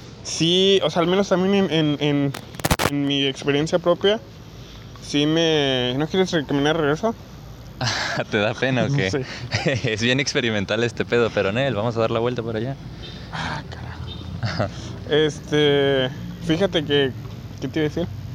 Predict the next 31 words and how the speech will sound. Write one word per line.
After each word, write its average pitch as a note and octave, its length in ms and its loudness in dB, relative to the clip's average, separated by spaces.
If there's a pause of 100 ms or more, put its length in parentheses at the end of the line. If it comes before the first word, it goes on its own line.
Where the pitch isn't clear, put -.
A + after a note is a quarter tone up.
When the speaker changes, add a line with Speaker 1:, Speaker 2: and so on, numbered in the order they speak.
(1120)
Speaker 1:
<laughs> D3 80 0
Me D3 80 0
puse D3 260 -2
rojo, C#3 300 0
güey. - 400 -8
Bueno, F3+ 300 0 (220)
eso F3+ 380 4 (300)
pa' C#3 100 0
que C#3 400 0
Speaker 2:
Sí, C#3+ 240 0
es A#2 160 2
parte B2 360 -2
de, A#2+ 260 2
Speaker 1:
Es F#3 80 4
Speaker 2:
esto F#3 100 2
es F3 60 0
Speaker 1:
parte E3 240 4
Speaker 2:
un, D3+ 60 4
Speaker 1:
de. C3+ 180 4 (100)
Speaker 2:
esto B2+ 200 0
es D3 60 -2
un D#3+ 120 0
experimento. A2+ 640 0 (600)
Speaker 1:
Pero, D#3+ 180 4
este, D3 1000 4 (640)
yo E3+ 120 4
también, G3 400 2
güey, G3 140 4
o F3+ 60 6
sea, E3+ 360 6 (520)
yo G3 640 6